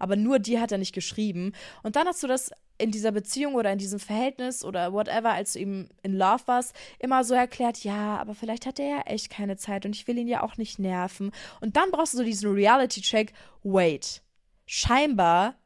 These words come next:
war ich so unwichtig für ihn, scheinbar hat er mich so schlecht behandelt, dass das einfach übers Herz gebracht hat,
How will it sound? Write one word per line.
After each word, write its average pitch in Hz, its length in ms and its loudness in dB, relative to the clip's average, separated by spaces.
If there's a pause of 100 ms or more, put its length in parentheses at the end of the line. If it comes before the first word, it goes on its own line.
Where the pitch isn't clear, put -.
(120)
war 196 220 0
ich 208 140 -2
so 262 260 2
unwichtig 302 580 0
für 190 60 -8
ihn, 208 140 -2
scheinbar 240 280 0
hat 226 100 -2
er - 40 -4
mich 220 160 -4
so 240 180 -2
schlecht 254 520 -2
behandelt, 202 500 -2
dass 208 120 -4
das - 120 -4
einfach 254 240 -4
übers 208 240 -4
Herz 226 180 -2
gebracht 208 300 -4
hat, 214 120 -2